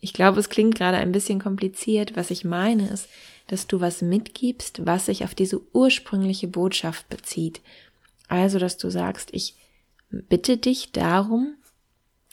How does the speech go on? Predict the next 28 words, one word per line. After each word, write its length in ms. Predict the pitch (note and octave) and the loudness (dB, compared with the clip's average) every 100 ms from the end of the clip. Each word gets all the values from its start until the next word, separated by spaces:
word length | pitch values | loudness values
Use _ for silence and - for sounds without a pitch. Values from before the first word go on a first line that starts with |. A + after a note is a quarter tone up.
| - - | -20 -8
dass 300 | - F3+ - | 0 2 0
du 120 | - F3+ | -2 -2
das 220 | F3+ - | -2 -2
respektierst, 760 | F3+ - F#3+ - C4 F4 - | -6 -6 -10 -4 -2 -2 -2
dass 160 | F#3+ - | -6 -2
du 120 | G#3 | 2
nur 220 | F#3+ G3 | 4 6
noch 200 | G3+ F#3+ | 4 0
kommst, 420 | - G3 G#3 A3 - - - _ | -2 0 0 0 -8 -20 -20 _
wenn 500 | - E3 F#3 G3+ G#3 - _ _ _ _ _ _ | 0 2 6 4 2 -6 _ _ _ _ _ _
jemand 380 | F#3 F3 F3 | 2 2 0
hier 200 | - F#3+ | -2 -4
anruft. 580 | - E3+ F#3 A#3 - - - _ _ _ _ - | -4 -2 0 0 -2 -10 -20 _ _ _ _ -8
Ich 260 | G3 - | -6 -4
danke 400 | - F#3+ C#4+ C#4 | 2 4 4 0
dir 200 | G#3 F3+ | 0 0
aber 240 | F3+ F3+ F3 | 0 -2 -4
total, 540 | - - F3 F3 G#3 | -4 -2 0 2 2
dass 240 | F#3+ - | 2 -2
du 80 | - | -4
mir 180 | F3+ E3+ | -2 -2
zeigst, 600 | - - F3 F#3+ A3 - | -4 -2 0 0 -2 -6
dass 120 | F#3+ | -6
ich 180 | G3 F#3+ | -4 2
wichtig 420 | G3 A#3+ - F#3+ | 2 2 0 -10
für 120 | - F3 | -6 -4
dich 260 | F3 - | -4 -6
bin 300 | - F#3 E4+ | -2 -2 -2